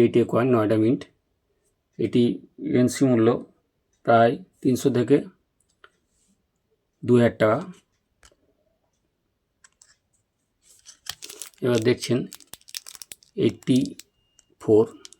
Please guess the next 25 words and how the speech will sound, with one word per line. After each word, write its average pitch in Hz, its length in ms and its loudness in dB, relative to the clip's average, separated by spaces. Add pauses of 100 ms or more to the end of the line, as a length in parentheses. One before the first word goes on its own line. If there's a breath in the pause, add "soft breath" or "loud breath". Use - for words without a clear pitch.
(320)
এইটটি 123 240 -2 (100)
ফোর 113 180 0 (120)
হায়দ্রাবাদ, 104 500 -2 (1600)
এইটটি - 260 -4
ফোর 131 200 0
হায়দ্রাবাদ, 113 420 0 (200)
আর - 120 -2
একটা 95 220 -4
এইটটি 120 220 0 (100)
সিক্স 123 200 -2 (100)
হয়, 107 220 0
আমার 107 200 -2
কাছে - 160 -6 (100)
এই 110 60 0 (120)
মুহূর্তে 113 260 -4 (180)
দেখতে 110 280 -4
পাচ্ছি 110 280 -2
না। 113 40 -2 (680 soft breath)
তো 131 60 0 (160)
এইটটি 113 220 0 (100)
সিক্সের 143 420 2
হায়দ্রাবাদ 123 400 4 (1400)
কয়েনটি 120 320 2 (100)
স্কয়ার, 120 300 2 (1120)
যার 120 160 4